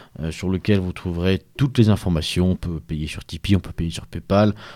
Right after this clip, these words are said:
on peut même envoyer un chèque quand on veut. Voilà, on peut évidemment, euh, soutenir cette, euh, cette radio, euh, que nous aimons tant, que vous aimez tant aussi en nous écoutant. Et bien de toutes les façons, donc,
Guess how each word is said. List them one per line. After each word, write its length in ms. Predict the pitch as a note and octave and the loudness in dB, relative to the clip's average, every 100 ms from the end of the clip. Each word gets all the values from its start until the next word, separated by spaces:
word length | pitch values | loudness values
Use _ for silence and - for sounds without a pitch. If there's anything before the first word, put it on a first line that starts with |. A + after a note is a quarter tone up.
| - | -12
on 60 | F#2 | -8
peut 140 | - | 0
même 240 | F#2 A2 G#2+ | 6 8 8
envoyer 280 | E2+ E2+ | 6 2
un 100 | D#2 | 2
chèque 300 | D2+ - A2 - | 0 2 2 2
quand 140 | F2 | -2
on 100 | E2+ | 0
veut. 300 | F2 A#2 C3+ - - - | 4 6 6 2 -14 -10
Voilà, 180 | - C2 | -6 -6
on 60 | D2+ | -6
peut 300 | - A2 A2+ | 0 4 4
évidemment, 640 | F#2 F2+ G2 F#2+ G2+ G2+ D#2+ | 4 2 2 4 2 2 0
euh, 120 | D2+ | -4
soutenir 340 | - - A2 | -6 0 0
cette, 160 | - D#2+ | 0 -2
euh, 720 | F2+ E2 D#2+ D2+ C#2+ D2+ D2+ - - | -2 0 0 -2 -4 -8 -10 -12 -12
cette 340 | - - F#2 | -8 -6 -4
radio, 640 | - F2+ F#2 A#2 C3 C3+ | -2 0 6 8 8 8
euh, 260 | G#2 F2 E2+ | 6 4 0
que 80 | F2+ | 2
nous 220 | F2+ E2 | 2 4
aimons 180 | F2+ E2+ | 2 2
tant, 200 | - C3+ | 2 2
que 120 | - | 2
vous 240 | E2+ A2 G#2+ | 0 2 4
aimez 160 | F#2+ | 2
tant 180 | F2 G#2+ | 2 0
aussi 200 | F2 - | -2 -4
en 60 | G2+ | -4
nous 140 | E2+ | -2
écoutant. 420 | E2+ F2 E2 A2 B2 - - - - | -4 -6 -2 -2 -2 -10 -20 -20 -6
Et 40 | |
bien 140 | E2+ F2+ | -2 -2
de 60 | |
toutes 220 | E2 A2 | -4 -4
les 60 | A#2+ | -2
façons, 380 | G#2 F2+ A#2 | 0 0 4
donc, 120 | B2+ | 4